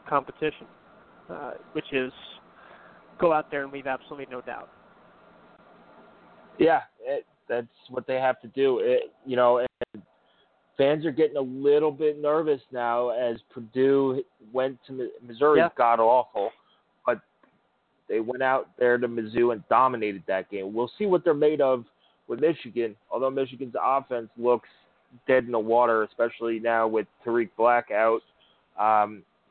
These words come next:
Speaker 2: for a while, uh, with an injury. So I U has to, to prove, prove to their fans, "Hey,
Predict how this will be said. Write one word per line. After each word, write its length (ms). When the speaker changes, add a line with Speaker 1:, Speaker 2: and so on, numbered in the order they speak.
Speaker 2:
for 80
a 80
while, 640
uh, 120
with 200
an 100
injury. 500
So 280
I 140
U 320
has 260
to, 260
to 160
prove, 300
prove 260
to 100
their 280
fans, 400
"Hey, 300